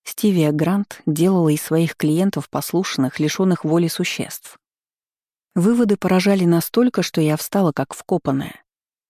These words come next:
Подняв глаза от документов, я осмотрела препятствие более осмысленно. Решётка. Мы с инквизитором стояли у железной решётки, из-за которой на нас взирал мужчина в форме. "Ну как?" —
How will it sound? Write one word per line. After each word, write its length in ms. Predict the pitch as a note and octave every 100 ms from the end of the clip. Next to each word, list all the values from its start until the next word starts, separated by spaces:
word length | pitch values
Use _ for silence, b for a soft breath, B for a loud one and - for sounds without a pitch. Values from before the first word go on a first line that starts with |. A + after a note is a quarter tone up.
| _
Подняв 440 | D#3 D3 E3+ F3 D3
глаза 380 | D3 D3 E3+
от 120 | D#3 C#3+
документов, 720 | C#3+ D3 C#3+ F3+ E3+ - -
я 180 | D3+ D3
осмотрела 560 | - D3 - F3+ E3
препятствие 680 | - C#3+ D3 E3+ - D#3 D3
более 340 | E3 E3 D3
осмысленно. 640 | D3 - D#3 - C3+ A#2+ - _ _ _ _ -
Решётка. 600 | D#3 - - - - - _ _ _ _ _ _ _ _ _ _
Мы 80 | G3+
с 100 | -
инквизитором 600 | G#3 G#3 G3+ B3 A3 F#3
стояли 440 | - F3+ F#3+ G#3 F#3+
у 100 | F3+
железной 420 | E3 F#3 G3 F#3
решётки, 500 | F#3+ F#3+ F#3+ C#3+ -
из-за 220 | B2+ C3+ C#3+
которой 400 | D3 F3 F#3 D#3+
на 140 | D3+
нас 180 | D#3+ E3+
взирал 420 | D3+ D3 D3+ D#3+
мужчина 480 | D3+ E3+ - C#3+ B2
в 40 |
форме. 480 | - - C#3 G2+ - _ _ _ _ _ _ _ -
"Ну 220 | C3+ C3+
как?" — 340 | C#3 D#3+ -